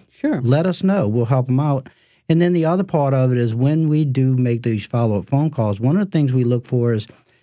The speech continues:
Speaker 2: is that parent having a, a financial problem?
Speaker 1: Uh, well, uh, that's
Speaker 2: Right.
Speaker 1: unfortunately the, uh, crux of many of these problems.
Speaker 2: Right,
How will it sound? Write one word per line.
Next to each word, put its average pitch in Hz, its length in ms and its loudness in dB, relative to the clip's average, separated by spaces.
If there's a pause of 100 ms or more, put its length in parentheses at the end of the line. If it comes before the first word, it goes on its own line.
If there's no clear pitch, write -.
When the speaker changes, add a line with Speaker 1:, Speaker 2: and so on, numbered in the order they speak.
(520)
Speaker 2:
is 170 200 2
that 180 160 0
parent 156 340 2
having 139 260 2
a, 107 80 -2 (200)
a 123 60 -8
financial 170 520 0
problem? 113 380 0
Speaker 1:
Uh, - 100 -14
well, 156 300 -2 (200)
uh, 202 80 0
that's 156 500 -6
Speaker 2:
Right. 185 120 2
Speaker 1:
unfortunately 160 460 -2 (100)
the, - 60 -18 (200)
uh, - 60 -16 (120)
crux 147 420 -4
of 139 100 -2
many 156 240 0
of 143 80 -4
these 139 160 -6
problems. 151 440 -2
Speaker 2:
Right, 113 280 0